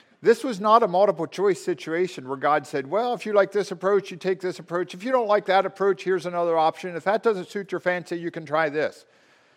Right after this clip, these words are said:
There was one door. There was one way. This was the way that God provided. This was the way through which Noah had to enter if he was going to enter.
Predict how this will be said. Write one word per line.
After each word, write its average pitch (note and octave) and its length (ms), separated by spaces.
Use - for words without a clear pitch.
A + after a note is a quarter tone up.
There G#3 160
was G#3 240
one E3+ 460
door. C3 420
There F3 200
was F#3 340
one D3 540
way. B2 500
This G#3 260
was G3+ 180
the E3+ 100
way E3 520
that C3 200
God C#3+ 260
provided. C#3 580
This G3+ 260
was F3+ 180
the E3 100
way D#3 400
through D3+ 180
which C#3 320
Noah D#3+ 320
had D3 280
to C3+ 140
enter C3+ 380
if A#2 160
he C#3+ 100
was C#3+ 180
going C3+ 240
to A#2 160
enter. A2 380